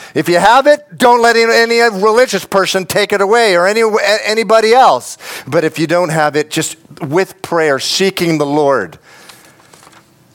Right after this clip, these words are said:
Earnestly seek him. So again, uh, uh, Hebrews chapter, um, Hebrews chapter eleven, verse six, it says this,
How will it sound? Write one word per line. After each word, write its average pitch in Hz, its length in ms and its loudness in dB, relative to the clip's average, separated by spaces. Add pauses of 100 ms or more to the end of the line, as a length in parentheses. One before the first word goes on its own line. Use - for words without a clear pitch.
(560)
Earnestly 208 540 -2
seek 190 340 -4
him. 101 180 -8 (1900)
So 175 160 -2
again, 185 300 0
uh, 165 320 -4
uh, 180 40 -2
Hebrews 208 420 -2
chapter, 190 580 -2 (360)
um, 170 260 -4
Hebrews 208 440 -2
chapter 180 320 -2
eleven, 175 320 0
verse 151 220 -4
six, - 320 -4
it 131 80 -8
says 151 280 -4
this, 135 500 -4